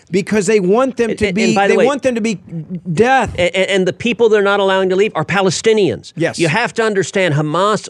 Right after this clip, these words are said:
Speaker 2: wants Palestinians to die. That's what
Speaker 1: They, it
Speaker 2: they
Speaker 1: helps
Speaker 2: want.
Speaker 1: their narrative.
Speaker 2: And, and what Sonny is saying is the same talking point Joe Biden is using. It's the same talking point the Biden White House is using.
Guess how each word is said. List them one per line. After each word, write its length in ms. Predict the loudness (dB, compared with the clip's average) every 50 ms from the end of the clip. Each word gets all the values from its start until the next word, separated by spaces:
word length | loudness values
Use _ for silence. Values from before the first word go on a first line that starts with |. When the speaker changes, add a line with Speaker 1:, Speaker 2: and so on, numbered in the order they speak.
| -16 -16
Speaker 2:
wants 720 | -14 -12 -6 -2 0 2 2 2 2 0 -2 -6 -12 -16 -16 _
Palestinians 1000 | -6 -4 -2 -2 -2 -4 -4 -4 -2 0 0 2 2 2 2 2 0 -2 -4 -6
to 180 | -4 -2 -2 -2
die. 600 | -2 -2 -2 0 2 2 0 0 -4 -8 -12 -16 _ _ _ _ _ _ _ _ _ _ _ _ -10
That's 440 | -4 -2 0 0 0 -2 -4 -6
what 160 | -2 0 0 0
Speaker 1:
They, 80 | 2
it 40 | 2
Speaker 2:
they 100 | 2 2
Speaker 1:
helps 160 | 2 2 2 2
Speaker 2:
want. 80 | 2
Speaker 1:
their 80 | 2 2
narrative. 360 | 0 0 -2 -2 -4 -6 -6 -6
Speaker 2:
And, 120 | -4 -4 -2
and 160 | 0 0 0 2
what 180 | 0 0 -2
Sonny 420 | -4 -4 -2 0 2 2 2 0 0
is 140 | -2 -2
saying 560 | -2 -2 -2 0 0 2 2 0 0 -2 -4 -8 _ _ _ _
is 200 | 0 2 2 2
the 100 | 0 -2
same 480 | -4 -2 -2 0 2 2 2 2 0 -2
talking 480 | -4 -2 0 0 0 0 0 -2 -2 -2
point 300 | -2 -2 -2 -2 -2 -2
Joe 180 | -2 -2 0
Biden 400 | 0 0 -2 -2 -2 -2 -2 -4
is 140 | -4 -4 -2
using. 260 | -4 -4 -4 -2 -4
It's 160 | -6 -6 -6
the 80 | -8 -6
same 240 | -4 0 0 0 0
talking 400 | 0 0 0 0 0 -2 -4 -4
point 240 | -2 -2 -2 -2 -2
the 60 | -2
Biden 240 | -2 -2 -2 -2 -2
White 220 | -2 -2 0 0
House 180 | -2 -2 -4 -4
is 160 | -6 -6 -4
using. 240 | -4 -4 -4 -6